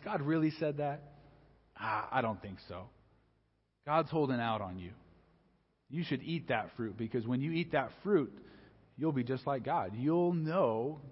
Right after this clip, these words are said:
good and evil. One little idea, far-reaching consequences. And said all, all ideas have consequences,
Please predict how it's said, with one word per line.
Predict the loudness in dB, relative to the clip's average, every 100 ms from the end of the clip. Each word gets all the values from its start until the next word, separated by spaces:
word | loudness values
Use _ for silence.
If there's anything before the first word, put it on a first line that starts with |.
| -6
good | -2
and | 0 0
evil. | 0 -2 -4 -14 -20 -20 -20 _ _ _ _ _ _ _ _ _ -14
One | -2 2 4 4 2
little | 2 2 4 6 6 4
idea, | 2 2 0 -2 -2 -6 -16 -20 -20 -20 _ _ _ _ _ _ _ _ _ -4
far-reaching | 0 2 2 -2 -6
consequences. | -6 -8 -10 -12 -14 -16 -20 -20 _ _ _ _ _ _ _ _ _ _ _ _ _ _ _ -8
And | -2
said | 0
all, | 2 4 4
all | 4 2 4
ideas | 4 2 0 0 2
have | 0 -2 -2 -12 -16
consequences, | -4 -2 0 -2 0 0 0